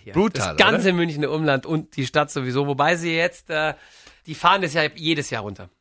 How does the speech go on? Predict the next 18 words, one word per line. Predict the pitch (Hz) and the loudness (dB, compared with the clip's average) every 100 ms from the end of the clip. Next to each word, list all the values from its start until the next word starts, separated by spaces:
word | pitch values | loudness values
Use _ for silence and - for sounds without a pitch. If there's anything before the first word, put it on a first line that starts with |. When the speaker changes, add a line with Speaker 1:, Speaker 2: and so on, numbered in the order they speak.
| - | -6
Speaker 1:
muss | 104 | 2
Speaker 2:
Ja? | 123 | 4
Speaker 1:
man | 143 | 2
sagen. | - | -4
Ja, | 123 139 | 0 0
ja, | 113 | 0
es | 113 | -2
wird | 151 | 0
immer | 151 151 131 | 4 6 6
weniger | 135 123 110 | 4 4 2
erlaubt. | 107 113 - | 0 -4 -4
Und | 143 | 2
ich | 214 - | 4 6
persönlich | 170 139 160 175 151 - | 6 8 8 6 2 -2
find's | 135 120 | -4 -4
auch | 107 | -4
ganz | 120 120 | -6 -8
okay. | - | -10